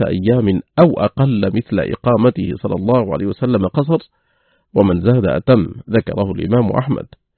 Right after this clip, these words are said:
قال أنس: "أقمنا بمكة عشرا نقصر الصلاة"، ومعناه ما ذكرنا، لأنه حسب خروجه إلى منى وعرفة وما بعده من العاشر، ويقصر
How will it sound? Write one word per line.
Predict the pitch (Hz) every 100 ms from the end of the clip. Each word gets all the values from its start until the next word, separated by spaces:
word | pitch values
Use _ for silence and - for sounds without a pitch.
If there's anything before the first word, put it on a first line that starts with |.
| _ _ _ _ _
قال | 101 87
أنس: | 71 123 120 160 156 -
"أقمنا | - 113 127 110
بمكة | 95 107 135 123 110 73 76
عشرا | 147 - - 123 139 98 -
نقصر | 117 - - 90
الصلاة"، | 131 - 85 64 - - _ _ _ _ _ _ _ _
ومعناه | 135 165 160 185 143
ما | 117 90
ذكرنا، | 90 143 139 92 - - _ _ _ _ _ -
لأنه | 92 147 156 147
حسب | 131 165 170 131
خروجه | 113 120 139 120 110
إلى | 110 113 113
منى | 101 127 101
وعرفة | 95 117 123 113 92
وما | 87 127 95
بعده | 90 80 120 120
من | 104
العاشر، | 95 98 139 - - - _ _ _ _ _ _ -
ويقصر | 101 151 - 147